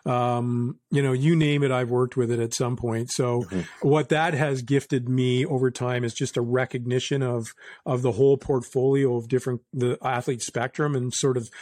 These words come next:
Speaker 1: what is unique to one sport or different about one sport. And again, going back to what I'll be talking a little bit about in the, the presentation is, I think too often our template for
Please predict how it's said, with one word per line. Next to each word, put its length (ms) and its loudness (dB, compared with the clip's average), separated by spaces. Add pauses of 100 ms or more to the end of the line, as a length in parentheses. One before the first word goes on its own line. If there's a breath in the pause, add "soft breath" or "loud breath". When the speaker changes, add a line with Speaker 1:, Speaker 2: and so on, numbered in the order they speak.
(180 loud breath)
Speaker 1:
what 200 2
is 160 0
unique 320 0
to 80 2
one 200 2
sport 440 2
or 80 -4
different 380 -2
about 240 -2
one 200 -2
sport. 380 0
And 220 -2
again, 320 0
going 240 -2
back 260 -2
to 200 2 (260 loud breath)
what 180 2
I'll 120 2
be 120 -4
talking 400 0
a 60 -2
little 200 0
bit 140 0
about 280 0
in 120 -2
the, 100 -4 (140)
the 140 0
presentation 720 -2
is, 200 -2 (380 loud breath)
I 80 0
think 280 0 (460)
too 260 4
often 380 2
our 140 2
template 640 -2
for 440 0